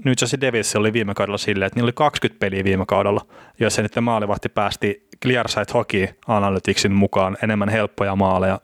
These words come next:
kuin mitä vastustajamaalivahit. Ne hävisi niistä peleistä yhdeksänkymmentä prosenttia, eli olisiko se sitten yhdeksäntoista. Ja se on ollut se isoin juttu, minkä takia Markströmin arvo on ollut ihan älyttömän iso tolle joukkueelle.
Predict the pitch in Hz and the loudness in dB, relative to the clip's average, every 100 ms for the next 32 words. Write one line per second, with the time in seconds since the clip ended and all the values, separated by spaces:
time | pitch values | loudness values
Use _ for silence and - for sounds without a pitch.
0 | _ 107 101 110 113 113 - 95 98 - | _ -2 0 0 -2 -2 -2 -2 -2 -2
1 | - - - - 131 139 151 139 - 123 | -6 -6 -12 -4 -2 0 -2 -2 -2 -2
2 | 117 113 - 127 120 107 98 107 101 101 | -4 -4 -4 -4 -4 -6 -4 -2 -2 -4
3 | - 95 92 101 98 135 - - 139 113 | -2 -2 -2 -2 0 -2 -2 -2 0 0
4 | - 104 101 90 87 - - _ - 117 | 0 0 2 0 0 -4 -10 _ -4 0
5 | 113 101 - _ _ - - 165 160 - | 0 -2 -6 _ _ 0 2 2 0 -10
6 | - 123 123 120 - 135 143 139 117 127 | -2 0 2 2 2 2 2 2 2 0
7 | - 113 101 101 104 107 107 123 120 - | -2 0 0 0 0 0 2 0 0 -2
8 | 101 101 120 113 98 101 - 117 - 160 | 0 2 2 0 0 0 0 -2 0 -2
9 | 131 - 131 180 117 104 90 87 90 - | 0 0 0 0 -2 -4 -4 -2 -2 -4
10 | - - - | -6 -6 -6